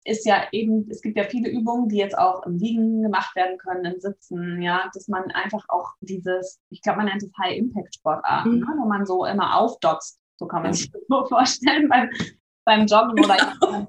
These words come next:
Speaker 1: Reiten oder so, man hoch und runter und dieses, dieses, wo der einfach auch immer viel Gewicht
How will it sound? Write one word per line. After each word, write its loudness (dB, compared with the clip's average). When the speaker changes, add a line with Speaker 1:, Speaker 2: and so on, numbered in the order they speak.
Speaker 1:
Reiten 2
oder 2
so, 0
man 4
hoch 4
und 2
runter 4
und 0
dieses, -2
dieses, -2
wo 0
der 4
einfach -2
auch 0
immer -2
viel 2
Gewicht -2